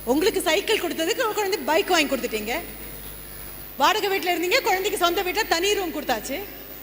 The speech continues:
டவர் போல்ட் வேற, கோவம் வந்தா அரைஞ்சு சாத்தி மேல போடுறதுக்கு. உங்களுக்கு கிடைச்சதை யாரு கொடுக்க போறீங்க?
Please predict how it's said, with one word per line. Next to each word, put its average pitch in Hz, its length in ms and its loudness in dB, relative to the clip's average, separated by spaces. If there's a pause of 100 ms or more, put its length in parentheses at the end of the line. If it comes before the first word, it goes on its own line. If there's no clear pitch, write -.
(120)
டவர் 339 340 0
போல்ட் 339 260 4
வேற, 262 320 2 (300)
கோவம் 339 220 6
வந்தா 320 300 4
அரைஞ்சு 311 240 0
சாத்தி 320 240 2
மேல 302 240 4
போடுறதுக்கு. 262 580 0 (680)
உங்களுக்கு 339 340 0
கிடைச்சதை 440 280 2
யாரு 311 240 2
கொடுக்க 294 220 -2
போறீங்க? 269 300 -2